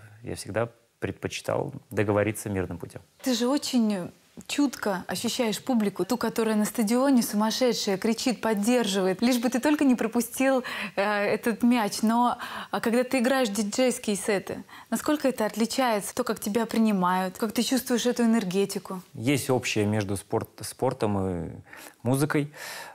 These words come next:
Speaker 1: Э, и там, и там присутствует, э, определённое количество людей, да, которые, м, пришли посмотреть на действо, которое происходит. Но нужно понимать всё-таки, что публика абсолютно разная.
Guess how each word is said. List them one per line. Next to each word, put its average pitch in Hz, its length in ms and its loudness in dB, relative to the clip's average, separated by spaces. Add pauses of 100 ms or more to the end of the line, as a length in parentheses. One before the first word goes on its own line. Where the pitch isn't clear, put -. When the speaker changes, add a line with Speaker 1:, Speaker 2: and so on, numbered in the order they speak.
Speaker 1:
Э, 90 600 0
и 101 60 -2
там, 101 260 0
и - 20 -4
там 98 200 -2
присутствует, 101 840 -4 (100)
э, 92 400 -2 (220)
определённое 92 680 -4
количество 95 480 -4
людей, 120 600 0
да, 127 220 0
которые, 90 460 -4 (880)
м, 101 460 -4
пришли 101 300 0
посмотреть 123 560 -2
на 92 400 0 (360)
действо, 101 420 0
которое 95 280 -4
происходит. 95 680 -2
Но 117 380 2
нужно 117 400 2
понимать 113 540 0
всё-таки, - 400 -8
что 107 220 -2 (680)
публика 135 340 2
абсолютно 110 420 0
разная. 87 460 0